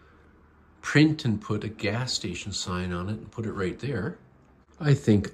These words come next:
I'll ask my friends. So I've received comments back from friends in the United States,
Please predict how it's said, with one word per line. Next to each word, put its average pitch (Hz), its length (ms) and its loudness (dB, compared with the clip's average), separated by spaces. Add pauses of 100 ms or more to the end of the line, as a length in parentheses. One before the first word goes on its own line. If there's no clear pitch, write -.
I'll 90 440 2
ask 98 540 -2 (680)
my 90 240 2
friends. - 1300 -6 (500)
So 359 340 8
I've 113 180 8
received 98 460 0
comments 98 460 0
back 92 320 0
from 92 240 -4
friends 151 520 -2
in 98 160 -4
the 87 80 -2
United 92 380 0
States, - 760 -2